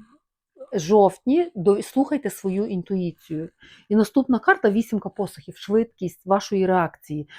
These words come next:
Коли ви швидко приймаєте рішення, або йдете від цієї незрозумілої ситуації, переїжджаєте, з'їжджаєте, реагуєте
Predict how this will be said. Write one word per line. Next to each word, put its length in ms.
Коли 180
ви 100
швидко 380
приймаєте 540
рішення, 320
або 200
йдете 480
від 180
цієї 220
незрозумілої 640
ситуації, 600
переїжджаєте, 760
з'їжджаєте, 720
реагуєте 1200